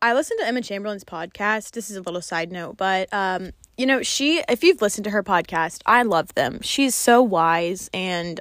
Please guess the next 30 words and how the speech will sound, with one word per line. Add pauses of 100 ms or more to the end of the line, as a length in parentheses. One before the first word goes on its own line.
I
just
relate
to
her
so
much.
I
love
her
so
much.
But
anyways,
besides
the
point, (760)
she (160)
does
her
podcast
episodes
in
a
very,
like,
interesting, (160)
um,
way.
Um,